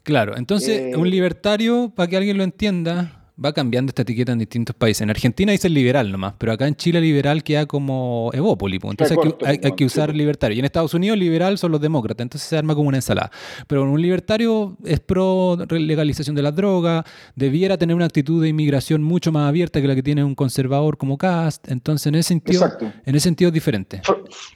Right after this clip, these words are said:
Speaker 2: fronteras abiertas, Estado enano, libertad total, no morals.
Speaker 1: Hay unos buenos dementes de esa weá en Estados Unidos. Yo he cachado
Speaker 2: Eh, weón,
Speaker 1: algunos,
Speaker 2: loco,
Speaker 1: algunas
Speaker 2: weones.
Speaker 1: universidades, incluso algunos profes así de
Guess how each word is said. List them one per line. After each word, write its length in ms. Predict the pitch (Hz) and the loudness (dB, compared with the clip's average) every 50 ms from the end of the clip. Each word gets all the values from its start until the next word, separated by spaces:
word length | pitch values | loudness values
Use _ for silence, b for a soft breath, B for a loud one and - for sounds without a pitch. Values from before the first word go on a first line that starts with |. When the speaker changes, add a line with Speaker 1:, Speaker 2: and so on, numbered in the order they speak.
| _ _ _ | _ _ _
Speaker 2:
fronteras 480 | - - 185 185 170 - 226 226 220 202 | -2 0 2 2 4 4 4 4 6 4
abiertas, 520 | 208 208 226 226 226 - - 247 247 240 - _ - | 4 4 2 0 0 -2 -4 -4 -4 -4 -8 _ -14
Estado 440 | - 226 - - 220 202 190 185 175 | -14 -14 -6 0 2 2 4 4 2
enano, 400 | 170 180 180 170 175 180 208 - - - - _ _ _ _ _ _ _ _ _ - | 0 -2 -4 -4 -4 -6 -8 -12 -16 -20 -20 _ _ _ _ _ _ _ _ _ -6
libertad 420 | 143 156 156 147 - - 175 160 | -2 -2 -2 -2 -2 -2 -2 -2
total, 540 | 131 156 135 160 165 160 165 160 165 - - - _ _ _ _ _ _ _ _ _ _ _ _ _ _ _ _ _ _ _ _ _ _ _ _ | -2 0 2 2 2 2 2 0 -6 -10 -20 -20 _ _ _ _ _ _ _ _ _ _ _ _ _ _ _ _ _ _ _ _ _ _ _ _
no 220 | - 151 185 202 202 | -4 0 2 2 4
morals. 640 | 185 185 185 160 127 110 98 - - - - - - B B B B B B | 4 4 4 6 4 4 0 -4 -12 -18 -20 -20 -20 B B B B B B
Speaker 1:
Hay 100 | 117 131 | 4 4
unos 140 | 135 123 | 6 6
buenos 200 | 113 120 123 123 | 6 6 4 4
dementes 480 | 101 104 98 95 90 92 92 - - 113 | 2 2 -2 -2 -4 -6 -4 -2 -2 0
de 60 | 110 | 0
esa 180 | 127 - - 131 | 0 0 0 0
weá 180 | 127 135 139 | 0 0 0
en 60 | 147 151 | 0 -2
Estados 320 | - - 170 175 165 - | -2 0 0 -2 0 0
Unidos. 280 | 208 156 92 - - - - - | 2 0 0 0 -4 -10 -10 -6
Yo 120 | 104 104 | -4 -2
he 40 | 107 | -2
cachado 640 | 120 113 - - 117 113 123 127 123 123 120 120 98 | -2 -2 -2 0 0 0 2 0 0 0 0 -2 -2
Speaker 2:
Eh, 100 | - - | -2 0
weón, 220 | 143 - 127 104 | 0 0 0 0
Speaker 1:
algunos, 320 | 120 120 117 131 135 127 | 0 0 2 2 2 0
Speaker 2:
loco, 160 | 113 98 104 127 | 0 -2 -2 0
Speaker 1:
algunas 300 | 131 131 147 165 180 185 | 0 2 2 2 2 2
Speaker 2:
weones. 160 | 185 180 185 | 2 2 2
Speaker 1:
universidades, 480 | 180 170 135 - - 147 156 175 180 190 | 0 0 0 0 0 0 2 2 2 0
incluso 320 | 180 - - 185 175 180 | 0 0 -2 -2 0 0
algunos 220 | 160 165 170 156 - | 0 0 0 0 0
profes 440 | - 156 170 175 - - 175 170 | 0 0 0 0 0 0 0 0
así 220 | 170 151 - 185 170 | 0 0 0 -2 0
de 540 | 160 160 160 160 151 147 143 143 139 135 | 0 2 2 2 2 2 2 2 0 -2